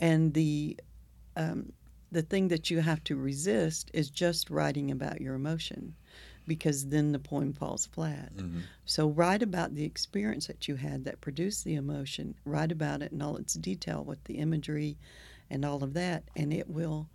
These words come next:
Speaker 1: you will still feel the emotion, and then it will be evoked in other people, too, that are reading it.
Speaker 2: Yeah,
Speaker 1: So.
Speaker 2: they will get to feel their response and their emotion.
Speaker 1: Right.
Speaker 2: Right?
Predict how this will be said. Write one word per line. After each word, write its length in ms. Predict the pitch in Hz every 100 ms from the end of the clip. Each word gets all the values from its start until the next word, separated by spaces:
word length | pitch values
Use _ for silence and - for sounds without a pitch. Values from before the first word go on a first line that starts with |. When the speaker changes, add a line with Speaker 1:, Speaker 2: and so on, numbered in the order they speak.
| - - - - - -
Speaker 1:
you 200 | 165 180
will 160 | 202 196
still 260 | - 160
feel 220 | 156 156
the 100 | 143
emotion, 600 | 143 151 156 - 139 139 -
and 200 | 151 143
then 120 | 143 147
it 80 |
will 200 | - 139 143 139
be 280 | 151 143 -
evoked 440 | 160 135 139 135 147
in 80 |
other 180 | 104 -
people, 320 | - 190 175
too, 240 | 139 165 160
that 160 | 151
are 40 | 147
reading 400 | 147 151 151 147
it. 120 | - - - -
Speaker 2:
Yeah, 220 | 127 110
Speaker 1:
So. 80 | 82
Speaker 2:
they 220 | - 101
will 160 | 110 104
get 180 | 101 -
to 80 | 98
feel 180 | 101
their 540 | 82 92 135 120 95 - - - - - - - -
response 420 | 101 101 107 95
and 100 | 98
their 120 | 101 113
emotion. 480 | 90 87 - 82 -
Speaker 1:
Right. 320 | 147 156 180
Speaker 2:
Right? 600 | 247 175 208 254 233 -